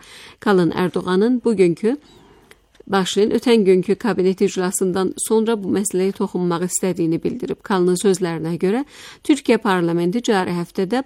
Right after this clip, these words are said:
Baydenin açıqlamaları ilə bağlı bəyanat vermək niyyətindədir. Türkiyə prezidentinin sözçüsü Türkiyə ilə A B Ş arasındakı bütün münasibətlərin bu xoşa gəlməz açıqlamadan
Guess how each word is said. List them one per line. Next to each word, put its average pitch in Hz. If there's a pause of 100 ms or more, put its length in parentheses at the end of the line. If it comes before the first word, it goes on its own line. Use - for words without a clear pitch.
Baydenin 196 (100)
açıqlamaları 185
ilə 165
bağlı 175
bəyanat 175
vermək 170
niyyətindədir. - (420)
Türkiyə 254
prezidentinin 226
sözçüsü 240
Türkiyə 220
ilə 196
A 190
B 220
Ş 233
arasındakı 208
bütün 226
münasibətlərin 175
bu 190
xoşa 196
gəlməz 202
açıqlamadan 202